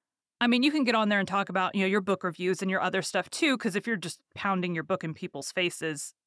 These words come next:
that's gonna turn 'em off, but, you know, occasionally, "Oh, hey, I have this book," <laughs> or, you know,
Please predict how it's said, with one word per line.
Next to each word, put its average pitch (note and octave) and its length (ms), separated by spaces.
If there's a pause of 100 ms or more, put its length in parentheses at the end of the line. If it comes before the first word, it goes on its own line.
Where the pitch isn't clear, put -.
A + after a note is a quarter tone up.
(120)
that's F3+ 340
gonna E3 160
turn D3+ 220
'em C#3 100
off, G2+ 280
but, G3 220 (560)
you B3+ 120
know, F#3 180
occasionally, A3+ 640
"Oh, G#3 140
hey, G3+ 180
I G3 80
have F#3 220
this G3 200
book," F#3+ 340
<laughs> - 20
or, B3+ 100 (840)
you D#4+ 180
know, D4+ 140